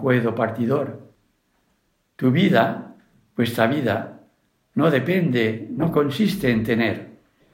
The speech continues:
sino en ser ricos en Dios. En nacer de arriba, nacer del Espíritu. Si el Hijo os libertare, seréis verdaderamente libres.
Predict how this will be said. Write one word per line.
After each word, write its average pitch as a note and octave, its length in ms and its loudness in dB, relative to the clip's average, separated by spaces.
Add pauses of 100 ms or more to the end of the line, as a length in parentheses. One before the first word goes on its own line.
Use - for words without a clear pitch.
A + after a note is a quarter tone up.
(140)
sino B2 260 -2
en B2 100 2
ser A#2+ 260 0
ricos B2 680 -4 (120)
en A2+ 180 2
Dios. G#2 460 -4 (1080)
En A#3+ 140 2
nacer C#3 380 0
de D#3+ 100 2
arriba, D3+ 640 0 (240)
nacer A2+ 400 0
del B2 180 0
Espíritu. A#2 680 -4 (800)
Si - 180 -2
el B2+ 100 4
Hijo D3 200 0
os C3 140 0
libertare, A#2+ 760 0 (520)
seréis A#2 540 0
verdaderamente A#2 840 0
libres. - 560 -4